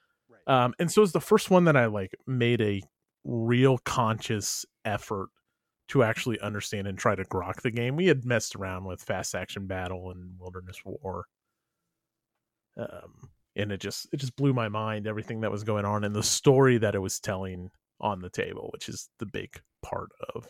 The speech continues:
Speaker 2: U S Civil War for me.
Speaker 1: A-, and I was gonna say, and if you don't mind me asking, like, was it the subject that made it be the one that you said, "You know what, I'm gonna, I'm gonna put the homework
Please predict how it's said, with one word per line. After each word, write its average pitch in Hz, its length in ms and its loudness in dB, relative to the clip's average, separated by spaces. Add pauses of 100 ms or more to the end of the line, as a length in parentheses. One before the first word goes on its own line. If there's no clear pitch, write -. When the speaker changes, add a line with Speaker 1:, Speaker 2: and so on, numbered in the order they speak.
(180)
Speaker 2:
U 107 80 -4
S 85 80 -8
Civil 90 280 -8
War 110 180 -8
for - 160 -12
me. 143 180 -12 (840)
Speaker 1:
A-, 185 140 2
and 156 120 6
I 151 40 8
was 135 140 4
gonna 151 120 4
say, 127 240 4
and 131 140 2
if 123 80 0
you 131 60 0
don't 135 80 4
mind 127 120 4
me 113 60 0
asking, 113 340 0
like, 107 300 -2 (800)
was 123 440 4
it 123 260 4
the 113 240 6
subject 120 600 4
that 107 180 6
made 110 340 4
it 104 220 0
be 110 120 6
the 104 100 4
one 104 240 4
that 101 200 0
you 104 280 4
said, 101 380 2
"You 104 80 2
know 110 80 6
what, 110 100 6
I'm 110 60 4
gonna, 107 280 2
I'm - 500 -10
gonna 113 80 2
put 127 140 4
the 90 80 2
homework 110 420 2